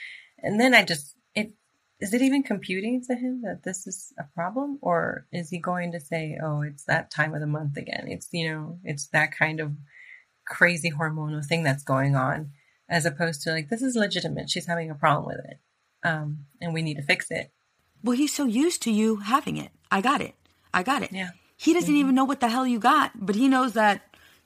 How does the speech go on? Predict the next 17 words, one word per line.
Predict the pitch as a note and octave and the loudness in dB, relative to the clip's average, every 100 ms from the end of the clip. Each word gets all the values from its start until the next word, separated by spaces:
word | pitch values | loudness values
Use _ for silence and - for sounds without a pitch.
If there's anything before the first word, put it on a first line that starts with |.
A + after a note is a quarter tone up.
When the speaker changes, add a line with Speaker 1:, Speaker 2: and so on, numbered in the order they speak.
| _ | _
Speaker 2:
the | E3 | 2
house | B3+ - | 4 4
seems | D#4+ - | 0 0
to | A3 | 4
run, | G#3 G3 - - - | 6 6 2 -14 -16
Speaker 1:
<laughs> | - - | -20 -2
Speaker 2:
run | G#3+ G3+ F#3 | 2 2 2
really | G3 G3 | 0 0
well. | E3 E3 A3+ D4 - - - - | 2 4 4 2 -6 -20 -20 0
I | G3+ | 2
remember | A3+ C4+ C#4+ C4+ | 2 2 2 4
when, | C#4 G#3+ G#3 F#3+ F#3+ F#3 - - _ - F#3+ | 2 4 4 4 0 -2 -8 -18 _ -6 -2
I | |
remember, | G#3 A3+ A3 A3 F#3+ - - _ - - | 2 2 4 2 2 -2 -16 _ -14 -4
um, | E3+ D3+ | -2 -2
I | - | -2
don't | F3 F3 | -4 -4